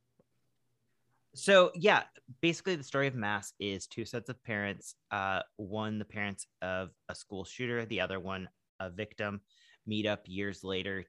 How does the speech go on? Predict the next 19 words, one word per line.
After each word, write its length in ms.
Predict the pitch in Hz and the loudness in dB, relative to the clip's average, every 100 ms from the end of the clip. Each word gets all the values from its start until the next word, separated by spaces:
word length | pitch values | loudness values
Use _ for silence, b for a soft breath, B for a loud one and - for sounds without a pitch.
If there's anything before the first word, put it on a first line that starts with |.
| - - | -12 -10
to, 380 | 87 87 82 - | -6 -6 -8 -10
uh, 460 | 78 80 78 78 76 - - _ _ | -10 -8 -8 -6 -8 -12 -20 _ _
try 220 | - 107 | -8 -4
and 200 | 98 92 | -2 -4
heal 640 | 85 - 92 90 82 82 - - | -10 -10 -6 -4 -4 -6 -10 -14
and 380 | 82 78 80 82 _ _ _ _ _ | -14 -14 -16 -20 _ _ _ _ _
work 320 | 95 101 - | -6 -6 -8
through 220 | - 104 98 | -8 -6 -6
some 240 | - 95 | -8 -8
things 320 | 90 92 85 | -6 -6 -8
together. 500 | - 85 85 85 82 b b b b b _ - | -8 -4 -2 -4 -6 b b b b b _ 2
And, 600 | 123 123 123 120 120 104 _ | 4 6 6 4 0 -4 _
um, 500 | 131 123 117 117 110 - _ | 2 4 6 4 0 -6 _
it 160 | 127 - | -6 -4
stars 280 | 127 117 101 | -2 -2 -4
Ann 240 | 104 107 120 | -4 -4 0
Dowd, 460 | 113 104 104 107 - | 4 6 4 2 -4
Martha 260 | - 95 87 - | -6 -6 -6 -6
Plimpton, 600 | 110 101 - 101 101 | -4 -4 -2 -2 -2